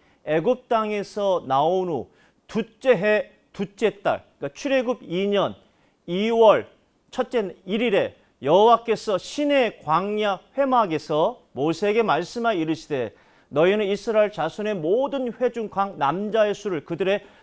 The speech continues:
종족과 조상의 가문에 따라 그 명수대로 계수할지니 이스라엘 중 이십 세 이상으로 싸움에 나갈 만한 모든 자를 너와 아론은 그 진영별로 계수하되 각 지파의 각 조상의 가문의 우두머리 한 사람씩을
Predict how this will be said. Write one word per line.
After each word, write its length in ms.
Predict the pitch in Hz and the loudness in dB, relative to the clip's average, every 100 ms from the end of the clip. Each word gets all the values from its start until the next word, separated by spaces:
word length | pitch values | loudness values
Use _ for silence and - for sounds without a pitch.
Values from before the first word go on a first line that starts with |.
| _ - | _ -8
종족과 880 | 185 196 208 214 208 - 151 101 - | -2 0 2 0 0 2 2 2 -4
조상의 560 | 175 190 214 208 202 | -6 -4 -4 -4 -6
가문에 520 | - 117 151 202 220 | -6 -4 -2 0 0
따라 340 | 220 160 143 113 | 0 2 2 0
그 100 | 202 | -6
명수대로 760 | 151 147 208 233 - 233 208 | 0 0 0 -4 -4 -2 -2
계수할지니 680 | 208 165 160 180 143 127 113 95 - - - | -2 -6 -4 -4 -4 -8 -10 -12 -20 -20 -10
이스라엘 640 | 185 185 233 214 202 196 | -8 -6 0 2 2 0
중 280 | 214 226 220 | -2 -2 -4
이십 540 | 165 208 214 254 226 | -6 -4 -4 -6 -8
세 320 | - 247 220 - | -6 0 0 -2
이상으로 680 | 190 185 196 147 127 104 - _ | -8 -6 -6 -4 -4 -6 -10 _
싸움에 600 | - 220 220 233 226 220 | -6 0 2 2 0 -2
나갈 460 | 185 135 147 196 202 | 0 0 2 2 0
만한 300 | 196 185 180 | -2 -4 -4
모든 460 | 143 156 202 247 240 | -2 2 2 0 -2
자를 340 | 220 208 190 | -2 0 -2
너와 460 | 143 160 190 185 139 | 0 2 4 2 0
아론은 300 | 160 180 165 | 0 0 -4
그 180 | - 165 | -8 -10
진영별로 1300 | - - 214 226 240 240 214 208 202 214 247 285 - _ _ | -10 -6 -4 -2 -2 -2 -2 0 2 6 6 6 0 _ _
계수하되 800 | 160 170 196 147 117 170 127 - _ _ | -4 -2 0 0 2 2 2 -4 _ _
각 340 | - 208 - - | 0 0 0 -12
지파의 640 | - 175 - 208 190 190 | -12 -12 -2 0 0 -2
각 260 | 180 175 | -6 -8
조상의 460 | - 165 175 165 170 | -6 -6 -6 -8 -8
가문의 500 | 151 135 185 202 202 | -6 -4 -4 -4 -6
우두머리 500 | 196 214 240 220 202 | -6 -6 -2 -2 -2
한 260 | 185 208 202 | -4 -8 -10
사람씩을 720 | 190 185 180 170 170 196 220 | -8 -6 -6 -6 -4 -2 -2